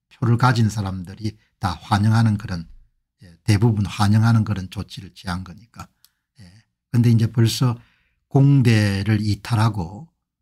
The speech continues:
또 재수를 하겠다는 그런, 그런 사람들이 계속 늘어나는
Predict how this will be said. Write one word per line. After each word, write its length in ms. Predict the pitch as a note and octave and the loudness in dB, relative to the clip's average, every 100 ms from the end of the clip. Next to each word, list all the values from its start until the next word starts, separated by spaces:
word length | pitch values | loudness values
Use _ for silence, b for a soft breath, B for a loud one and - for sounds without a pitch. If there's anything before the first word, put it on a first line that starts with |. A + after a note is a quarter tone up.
| _ _ _ - | _ _ _ -6
또 200 | G#2+ G2 | -4 -2
재수를 500 | - G#2+ - C3 A2 | 2 2 2 2 0
하겠다는 600 | G#2 F#2+ - F#2 F2+ E2+ | 0 -4 -6 -8 -8 -10
그런, 400 | G2+ E2 G2 G#2 _ _ _ _ _ _ | -12 -14 -14 -20 _ _ _ _ _ _
그런 220 | _ F#2+ | _ -20
사람들이 480 | F#2 - G#2 G#2 G#2 | -10 -2 0 0 -2
계속 420 | - F#2+ - A#2+ - | -8 -8 -8 -12 -2
늘어나는 640 | A#2 A#2 A#2 G2 E2 D#2+ | 2 4 4 2 -2 -8